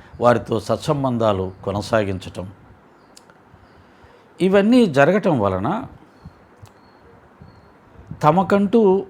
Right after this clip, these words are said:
ఒక గౌరవం, ఆదరణ లభించే ఒక మతం ఉన్నప్పుడు, తమకంటూ రక్షణగా ఉన్-, నిలబడే ఒక దైవం ఉన్నప్పుడు,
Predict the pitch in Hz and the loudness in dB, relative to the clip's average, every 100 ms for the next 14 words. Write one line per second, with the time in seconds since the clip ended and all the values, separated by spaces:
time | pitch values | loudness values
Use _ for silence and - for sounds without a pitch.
0 | 127 131 127 120 107 107 101 139 170 175 | -2 0 2 2 0 -4 2 6 6 4
1 | 170 180 - - - - 110 135 147 139 | 2 -2 -10 -20 -20 0 4 6 4 0
2 | 147 131 110 117 135 - 127 110 - 110 | 0 0 0 0 -4 -4 -4 -4 -4 -4
3 | 104 98 101 101 143 120 104 92 110 202 | -4 -4 -2 -2 -2 -2 -4 -6 -8 -8
4 | - - _ _ _ _ _ - - - | -10 -20 _ _ _ _ _ -20 -20 -20
5 | - - - _ _ _ _ - _ _ | -20 -20 -20 _ _ _ _ -20 _ _
6 | - - - - _ - - _ _ _ | -20 -20 -20 -20 _ -20 -20 _ _ _
7 | - - - - _ _ - _ - 160 | -20 -20 -20 -20 _ _ -20 _ 0 2
8 | 180 185 202 196 220 185 175 208 - - | 2 0 -2 0 2 2 2 -2 -8 -14
9 | 92 104 127 - 202 190 180 196 175 165 | -4 0 0 0 -2 -2 2 4 4 2
10 | 143 143 151 156 151 127 127 95 104 139 | 0 2 2 2 2 2 0 -2 0 2
11 | 175 156 117 101 - 113 190 | 2 0 -2 -4 -6 -8 -10